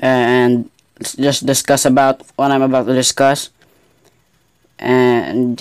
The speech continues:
yeah, about the channel, um, school is, like, coming, like, next week. School is about to ruin my life.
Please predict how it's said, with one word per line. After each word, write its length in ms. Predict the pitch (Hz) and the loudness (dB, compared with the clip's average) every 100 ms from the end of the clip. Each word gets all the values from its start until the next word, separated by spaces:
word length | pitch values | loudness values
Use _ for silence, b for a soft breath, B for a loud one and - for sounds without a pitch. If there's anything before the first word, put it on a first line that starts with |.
| 131 | -10
yeah, 460 | - 139 160 143 123 B B - | -4 0 2 2 -2 B B -6
about 480 | 151 147 165 170 147 | -4 2 2 2 0
the 920 | 143 147 143 139 139 139 135 123 127 _ _ _ - _ | 2 4 4 4 2 2 2 0 -6 _ _ _ -20 _
channel, 540 | - 160 160 135 127 127 _ b b b b | -4 0 2 2 0 -2 _ b b b b
um, 260 | 139 139 131 - | -2 -2 -2 -4
school 480 | - - 175 180 | -8 0 2 4
is, 800 | 180 156 156 151 147 143 139 123 | 4 4 4 4 4 4 2 0
like, 320 | 135 139 139 _ _ _ _ _ _ _ _ | 2 2 0 _ _ _ _ _ _ _ _
coming, 640 | - 151 151 147 143 151 - _ _ _ _ _ _ _ _ - | -2 2 2 2 0 -2 -8 _ _ _ _ _ _ _ _ -6
like, 240 | 127 123 | -4 -2
next 280 | - 135 - | -4 -4 0
week. 240 | 147 151 _ _ _ _ _ _ _ _ _ _ _ _ _ _ _ - | 0 0 _ _ _ _ _ _ _ _ _ _ _ _ _ _ _ -16
School 300 | - - 147 | -10 -2 2
is 100 | 151 | 2
about 240 | 156 147 151 | 2 2 2
to 80 | |
ruin 320 | 143 143 147 143 | 4 4 4 4
my 140 | 135 | 4
life. 400 | 135 139 147 | 4 4 0